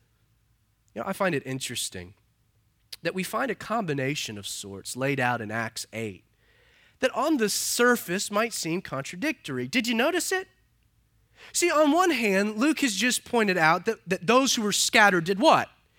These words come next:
They went everywhere preaching, but they preached what? The word. But now, just a couple verses later, he tells us that Philip preached what? The word? No, he preached Christ. Which lends us to an interesting question.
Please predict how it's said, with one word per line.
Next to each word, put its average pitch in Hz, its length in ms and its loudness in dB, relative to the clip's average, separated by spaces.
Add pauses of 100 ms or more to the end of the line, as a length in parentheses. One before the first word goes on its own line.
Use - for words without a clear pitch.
(380)
They 302 120 8
went 349 160 6
everywhere 254 440 6
preaching, 233 640 4
but 240 120 0
they 277 120 4
preached 254 420 0
what? 208 320 6 (500)
The 175 140 4
word. 123 480 2 (720)
But 190 100 0
now, 302 640 4 (320)
just - 200 -10 (120)
a - 40 -18
couple 226 200 -2
verses 156 320 -4
later, 262 400 2 (400)
he 269 120 0
tells 262 280 4
us 196 200 -4
that 220 140 -6
Philip 226 340 2 (360)
preached - 460 -2
what? 254 340 2 (640)
The 185 80 2
word? 277 360 4
No, 359 280 6
he 240 100 4
preached - 480 0
Christ. - 800 2 (800)
Which - 180 -4
lends 165 240 2
us 220 140 -2
to 185 120 0
an 180 60 2
interesting 190 400 -2
question. 247 600 0